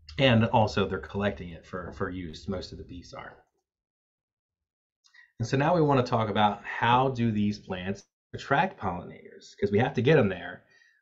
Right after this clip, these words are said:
uh, in order to have the pollination take place. You know, color is some things. You can see that there's all different types of color fl-, flowers. Some are attracted to yellows or reds.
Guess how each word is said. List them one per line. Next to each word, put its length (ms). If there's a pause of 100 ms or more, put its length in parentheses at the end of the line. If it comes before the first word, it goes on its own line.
uh, 240
in 100
order 200
to 180
have 220
the 60
pollination 640
take 240
place. 460 (340)
You 80
know, 60
color 380
is 140
some 260
things. 520
You 80
can 140
see 200
that 120
there's 320 (440)
all 180
different 280
types 220
of 80
color 260
fl-, 140 (300)
flowers. 460
Some 260
are 100
attracted 440
to 60
yellows 520
or 80
reds. 560